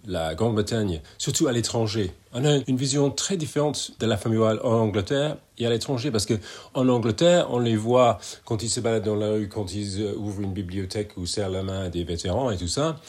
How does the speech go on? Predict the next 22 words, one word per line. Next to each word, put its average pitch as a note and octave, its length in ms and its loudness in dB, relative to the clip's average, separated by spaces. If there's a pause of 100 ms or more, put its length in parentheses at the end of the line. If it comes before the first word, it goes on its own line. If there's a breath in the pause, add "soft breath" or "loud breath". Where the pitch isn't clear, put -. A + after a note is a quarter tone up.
(140 loud breath)
ou G#2 60 -10
quand G#2+ 160 -2
ils A2 80 -2
font A2 180 0
une G2+ 100 -2
procession, G#2+ 680 -2 (360 loud breath)
ou G2+ 80 -6
quand A2+ 180 0
ils A2+ 60 -2
sont G#2+ 320 2 (320)
dans A2 180 -6
leur E2 220 -2
palais. B2+ 340 2 (140)
Mais B2+ 160 2
en D#3 100 4
dehors, C#3 580 6
ils C3+ 100 -2
font C#3 120 2
un A#2+ 120 2
grand A#2+ 280 2
travail C3+ 600 0 (180)
diplomatique. C3 640 0